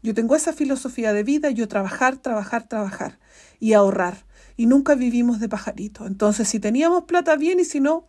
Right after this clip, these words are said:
no nomás. Así de simple, guacheta. Ahora yo de repente me doy algunos gustos, como por ejemplo libros. Igual ahora estoy comprando menos libros porque estoy leyendo en mi Kindle, entonces mi Kindle me tiene absorta.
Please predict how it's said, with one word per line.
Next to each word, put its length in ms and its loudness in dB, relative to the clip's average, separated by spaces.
no 320 4
nomás. 380 -10
Así 420 -4
de 60 4
simple, 440 -2
guacheta. 500 -12
Ahora 480 6
yo 140 2
de 60 4
repente 340 -4
me 100 -4
doy 120 2
algunos 380 -2
gustos, 400 0
como 240 4
por 160 4
ejemplo 420 0
libros. 680 2
Igual 240 6
ahora 180 6
estoy 160 -4
comprando 880 4
menos 280 4
libros 280 4
porque 220 -6
estoy 160 -4
leyendo 300 0
en 80 0
mi 100 0
Kindle, 640 2
entonces 440 0
mi 80 -2
Kindle 340 0
me 120 0
tiene 280 -2
absorta. 680 -2